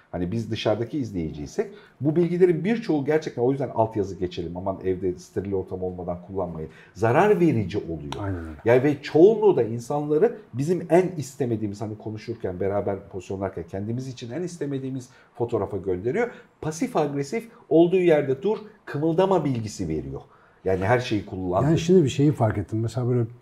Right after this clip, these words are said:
Speaker 2: geneli açık ortamlarda konuşmanın öyle handikapları var ki tabii. Yani hep fark ediyoruz bunu ama mesela bu konuda da öyle bir şey. Ben şimdi üniversitede yeni yetişen gençlere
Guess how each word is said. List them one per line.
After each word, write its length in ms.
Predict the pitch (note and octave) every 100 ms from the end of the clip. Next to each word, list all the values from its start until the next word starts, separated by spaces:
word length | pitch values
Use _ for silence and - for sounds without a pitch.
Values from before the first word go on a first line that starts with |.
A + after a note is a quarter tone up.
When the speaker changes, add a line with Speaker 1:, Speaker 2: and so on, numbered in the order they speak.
| G2
Speaker 2:
geneli 320 | A#2 A#2 C3 D#3+
açık 300 | A2 - A2+
ortamlarda 540 | G#2 A2+ A2 A2 G#2+
konuşmanın 440 | - A2 G2+ A2 A#2
öyle 100 | A2
handikapları 680 | G#2+ G#2 - G2+ - A2
var 220 | D#3+ D3 -
ki 120 | F2
tabii. 220 | A#2+ E2+ - G#2+
Yani 200 | F2 E2+
hep 180 | C#3
fark 240 | A#2 G2+ G2
ediyoruz 340 | F2+ F#2 G2+
bunu 80 | E3
ama 220 | F3 F2 - _
mesela 220 | B2 A#2+
bu 100 | -
konuda 340 | E3 D#3+ D#3+
da 60 | B2
öyle 160 | F#2+ E2+
bir 60 |
şey. 160 | - F#3+ - - - _ _ D#3+
Ben 140 | F#3
şimdi 240 | F3+ B2+
üniversitede 560 | A#2+ D3+ D#3+ C#3+ A#2+ G#2+
yeni 260 | A2+ D3 D3
yetişen 440 | - - G2 G2+
gençlere 560 | C3 B2 - F#2 A2+